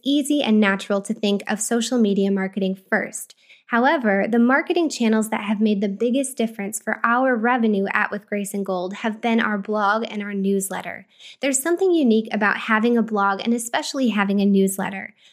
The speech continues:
When someone subscribes or opts into receiving your newsletter, they're saying a confident yes to learning more about your business and your offerings directly from you.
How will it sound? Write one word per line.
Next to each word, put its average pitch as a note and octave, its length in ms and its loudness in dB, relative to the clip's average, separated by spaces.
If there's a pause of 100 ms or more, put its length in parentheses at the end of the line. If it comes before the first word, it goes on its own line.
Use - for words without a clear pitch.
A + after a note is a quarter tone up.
(120)
When B3+ 140 2
someone C#4 340 0
subscribes A#3+ 720 0
or A3 120 2
opts - 320 0
into A3+ 340 0
receiving G#3+ 420 0
your G3+ 100 0
newsletter, G3 640 -2
they're B3 120 -6
saying D4 420 -4
a A#3 60 -6
confident A3+ 680 -4
yes G3 480 -4
to A#3+ 140 -4
learning A#3 380 4
more A3 200 4
about A3+ 280 2
your G#3+ 120 0
business G3 420 -2
and G3+ 160 -2
your G3+ 160 -2
offerings F#3+ 560 -6
directly B3+ 460 0
from A3 280 0
you. F#3 340 -4